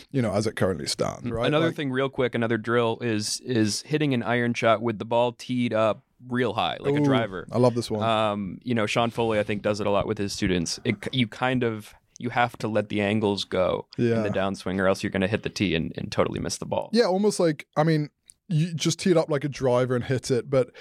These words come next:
Speaker 1: it's, this is a great one for golfers who swing over the top too, because try it. Like, if you're a little steep, a little over the top, and you have the ball teed up like a tee ball,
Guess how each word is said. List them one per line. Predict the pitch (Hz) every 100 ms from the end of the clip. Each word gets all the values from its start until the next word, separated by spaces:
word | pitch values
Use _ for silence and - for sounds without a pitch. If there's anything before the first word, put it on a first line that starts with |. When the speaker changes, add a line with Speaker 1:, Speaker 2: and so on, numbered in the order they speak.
| - - - _ -
Speaker 1:
it's, | 180
this | 208
is | 247 208
a |
great | 139 131 123 127 127
one | 131 104 101 -
for | - 127 117 113
golfers | - 127 - 123 110
who | - 120 113 -
swing | - 131 117 110
over | 123 120
the | 123
top | 131 - 117 -
too, | - 113 120 139 - - -
because | 175 180 170 160 -
try | - 226 247
it. | 113
Like, | 135 139
if | 175
you're | 226
a |
little | 208 185
steep, | 175 - 180 202 -
a |
little | 151 165
over | 151 160
the | 156
top, | - 175 196
and | 143 139
you | 143
have | 147 143
the | 135
ball | 143 139
teed | 135 - 156
up | 147 143
like | 131 120
a | 113 - _ - 180 - -
tee | - 165
ball, | 180 196 220